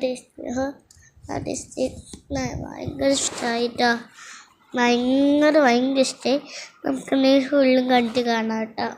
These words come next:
കേട്ടോ, നൈറ്റ് തിന്ന്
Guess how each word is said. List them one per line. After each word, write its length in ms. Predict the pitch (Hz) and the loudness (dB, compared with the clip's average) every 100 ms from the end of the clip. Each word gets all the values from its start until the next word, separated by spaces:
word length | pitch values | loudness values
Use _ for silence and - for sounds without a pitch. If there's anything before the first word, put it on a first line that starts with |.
| - - - - _ _ - - _ _ _ _ - - - - - - 262 | -12 -12 -12 -14 _ _ -20 -20 _ _ _ _ -20 -20 -18 -20 -20 -6 0
കേട്ടോ, 460 | 247 247 - 247 240 233 - - - - - | 2 0 0 2 2 -2 -12 -20 -16 -16 -8
നൈറ്റ് 460 | 240 233 226 - 240 262 294 | -2 -2 -2 -4 0 0 0
തിന്ന് 300 | 269 240 247 | 0 2 0